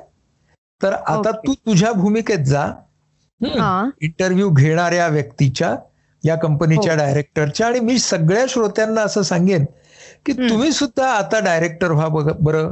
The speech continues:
Speaker 1: ह्या कंपनीचे.
Speaker 2: <laughs> चालेल, चालेल.
Speaker 1: आणि तुम्हाला या चार उमेदवारांपैकी एकाची निवड करायची आहे.
Speaker 2: हां.
Speaker 1: आणि
Speaker 2: हां.
Speaker 1: तुम्ही तुमच्या डोळ्याच्या समोर हा उमेदवार कसा आहे याचं चित्र नक्की,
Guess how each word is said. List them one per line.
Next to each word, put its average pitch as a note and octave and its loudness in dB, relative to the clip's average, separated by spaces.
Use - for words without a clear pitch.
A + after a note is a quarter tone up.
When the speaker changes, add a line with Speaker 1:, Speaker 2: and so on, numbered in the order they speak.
Speaker 1:
ह्या D#3+ 2
कंपनीचे. D3 2
Speaker 2:
<laughs> - -4
चालेल, G3+ 0
चालेल. - -6
Speaker 1:
आणि G3+ -4
तुम्हाला A#3+ 0
या G#3 0
चार A3 0
उमेदवारांपैकी G#3+ 0
एकाची F#3+ 0
निवड F#3+ 2
करायची E3 0
आहे. - -4
Speaker 2:
हां. G#3 -2
Speaker 1:
आणि A3+ -2
Speaker 2:
हां. G3+ 0
Speaker 1:
तुम्ही D#4+ 0
तुमच्या D4+ 0
डोळ्याच्या C4 0
समोर B3+ 0
हा F#3+ 0
उमेदवार A#3+ 0
कसा A#3 -2
आहे E3 2
याचं D#3+ 0
चित्र G3 -2
नक्की, F3+ -2